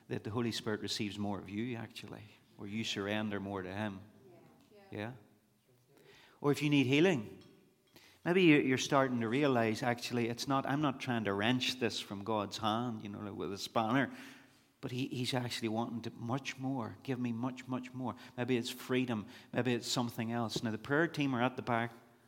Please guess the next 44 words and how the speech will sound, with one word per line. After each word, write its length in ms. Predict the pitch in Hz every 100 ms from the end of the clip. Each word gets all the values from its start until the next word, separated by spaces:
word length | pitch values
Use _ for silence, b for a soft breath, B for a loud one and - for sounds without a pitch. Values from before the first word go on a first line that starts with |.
| _ _ _ _ _ -
Prayer 220 | - 127 139
team 260 | 139 127
are 100 | 117
at 160 | 120 123
the 60 |
back, 260 | - - 107
but 80 | -
I'm 120 | 123
gonna 140 | 185 175
pray 340 | - 127 120
for 160 | 143 165
you 120 | 147
just 260 | 110 101 -
now, 180 | 90 82 B B -
and 100 | 113
I 40 |
wanna 200 | 123 139
say 200 | 127 131
this 240 | 127 110 -
to 140 | 107
you. 100 | 95 - _ _ _ _ _ _
As 200 | 135 143
I'm 180 | 165 160
praying 360 | 127 131 117 101
for 120 | -
you, 180 | - 110 B B B B -
collectively, 600 | 110 123 - 107 104 98 B B B
if 280 | - 156 -
you 140 | 180
witness 420 | 139 131 131 107 -
the 80 |
Holy 220 | 107 117 113
Spirit 380 | - 113 107
on 220 | 101 107 98
you, 120 | 101 - _ b b b b b b b b _ -
I'm 100 | 110
not 140 | 120
gonna 120 | 117
tell 220 | 107 127
you 100 | 110
what 140 | 104 104
that's 460 | 104 98 - - - _
like 360 | - 104 104 -
because 520 | 104 - 104 - -